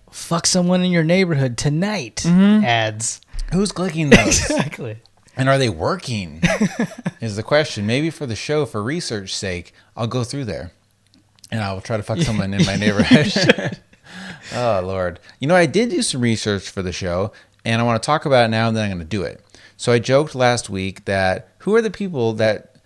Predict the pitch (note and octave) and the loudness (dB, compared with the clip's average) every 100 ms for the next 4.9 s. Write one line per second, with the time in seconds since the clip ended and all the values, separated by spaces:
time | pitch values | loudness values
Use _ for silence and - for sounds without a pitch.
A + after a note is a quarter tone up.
0 | _ _ - B2 D#3+ G#2+ - F2+ C#2+ - | _ _ -6 -2 0 0 -4 -6 -8 -10
1 | - D#3 F3 E3 G3 - B2+ C3+ B2+ F#2+ | -6 -2 -2 0 -2 -2 0 0 0 0
2 | F2 F2+ F2 F#2+ F2 G#2+ G#2 F2 E2+ - | -2 -4 -6 -6 -4 -2 -2 -2 -4 -4
3 | F2 - A#2+ A2 G#2+ G#2 F#2 - G2 A2+ | -6 -4 -4 -2 -2 -2 -6 -6 -4 -4
4 | A2+ C3+ C#3+ D3 D#3 E3+ F#3 G3 - | -4 -4 -4 -4 -4 -4 -4 -4 -8